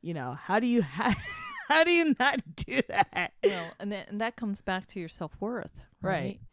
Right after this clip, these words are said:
Speaker 2: You know, um, a-, and, and is this a program that's something to sit, to sit in, to sit
Speaker 1: Right.
Speaker 2: down and pray on or to meditate on and just to say,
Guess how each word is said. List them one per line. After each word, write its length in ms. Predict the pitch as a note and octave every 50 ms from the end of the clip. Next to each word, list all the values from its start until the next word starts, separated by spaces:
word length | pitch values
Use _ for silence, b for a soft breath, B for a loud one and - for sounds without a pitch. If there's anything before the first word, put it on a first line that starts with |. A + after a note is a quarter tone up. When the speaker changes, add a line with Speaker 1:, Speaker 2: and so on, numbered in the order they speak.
| b b b b b b b -
Speaker 2:
You 120 | F#3+ F#3
know, 320 | F#3 F3 E3+ E3+ E3+ - - - -
um, 320 | F3+ F3 E3 D#3+ D#3+ - - -
a-, 140 | F3+ E3+ - - F3+
and, 120 | E3 - _ - -
and 200 | F3+ F3 E3+ - _ _ _ -
is 160 | - F3 D#3+
this 200 | F3 F3 - -
a 40 | F#3+
program 720 | - - A#3 A#3+ C#4+ D4+ - G#3 D#3+ C#3+ D3 F3 F3 E3+ _ -
that's 160 | - E3 - -
something 280 | G3 F#3+ G3 G#3 F#3+ F#3
to 60 | F#3
sit, 280 | - - F#3+ F3+ - _ _ _ _ -
to 120 | - F#3+
sit 240 | - - - D4+ -
in, 280 | - - G2+ - E3+ F3 _ - G#3+ F#3+ - -
to 80 | F3+
sit 120 | D3+ D#3+ D#3+
Speaker 1:
Right. 120 | C3+ B2+
Speaker 2:
down 220 | - G3+ G3+ G3+
and 120 | G3+ G3 -
pray 280 | - - G#3 B3 C#4
on 220 | A#3 F3 D#3 D#3 D#3
or 120 | D#3 D#3 D3+
to 100 | - E3+
meditate 500 | F3+ G3 A#3+ C#4 B3+ - - F3 E3 D#3
on 220 | D3+ D3 D3+ D3+
and 100 | D#3 D#3
just 180 | - E3+ E3 -
to 60 | E3
say, 140 | - - E3+